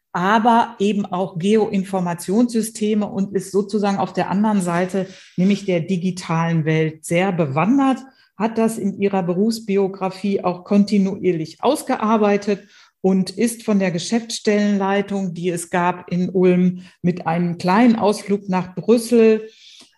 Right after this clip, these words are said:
Chefin geworden der Abteilung Digitale Agenda bei der Stadt Ulm und hat dort schon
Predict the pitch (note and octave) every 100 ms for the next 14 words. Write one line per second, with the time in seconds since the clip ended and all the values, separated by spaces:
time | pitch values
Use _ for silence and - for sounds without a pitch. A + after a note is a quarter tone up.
0 | _ - - F3+ A#3 - A#3 F#3 F3+ D3+
1 | E3+ F3 F3 F3+ - F3 - F3 F3 F3+
2 | F#3 F3 E3 G3 F#3+ F#3+ F#3+ D#3 E3 E3
3 | E3 - D#3+ C3+ C#3 D3+ F3+ F3 F3 E3
4 | D3+ D3+ D3+ D#3 - - C#3+ - - G#3+
5 | A3+ A3+ A3+ F3+ F3 F3 F3 E3+ F3+ F3+
6 | F3 D#3+ D#3